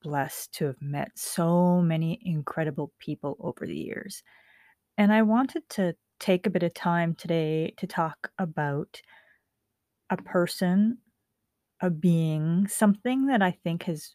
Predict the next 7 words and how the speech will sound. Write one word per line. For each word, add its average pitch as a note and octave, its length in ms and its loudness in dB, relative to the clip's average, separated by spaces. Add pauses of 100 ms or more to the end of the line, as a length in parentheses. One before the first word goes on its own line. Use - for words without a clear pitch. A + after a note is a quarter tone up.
really E3+ 480 -2
important - 920 -4 (760)
to A#3+ 180 -2
people E3+ 400 0
living D#3+ 260 -2
with D3+ 140 -4
diabetes. D#3+ 720 -6